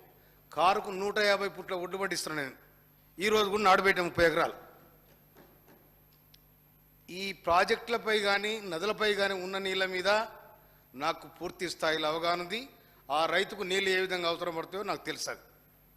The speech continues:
తర్వాత మొన్న జరిగిన ఎన్నికలల్లా మొత్తం వాళ్ళు ఏటిగడ్డలో చూసినారు, కానీ నేను మాత్రం ఏటికి ఆ ఇసుక కింద ఉన్న నీళ్ళని చూసిన. నేను వాళ్ళే ఇసుకను చూసినారు,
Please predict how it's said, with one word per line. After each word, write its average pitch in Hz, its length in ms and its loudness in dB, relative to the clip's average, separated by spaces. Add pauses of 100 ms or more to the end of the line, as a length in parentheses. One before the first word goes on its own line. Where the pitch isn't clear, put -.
(580)
తర్వాత 240 380 4
మొన్న 196 560 4
జరిగిన 226 300 4
ఎన్నికలల్లా 214 800 4 (1120)
మొత్తం 208 440 2
వాళ్ళు 254 200 6
ఏటిగడ్డలో 247 460 6
చూసినారు, 233 580 -2 (1000)
కానీ 214 200 2
నేను 240 260 6
మాత్రం 262 420 6
ఏటికి 240 680 4
ఆ 202 420 4 (440)
ఇసుక 220 240 4
కింద 269 260 2
ఉన్న 247 280 4
నీళ్ళని 240 360 2
చూసిన. 196 200 -6
నేను 117 180 -12 (560)
వాళ్ళే 208 260 2
ఇసుకను 247 360 0
చూసినారు, 196 460 -2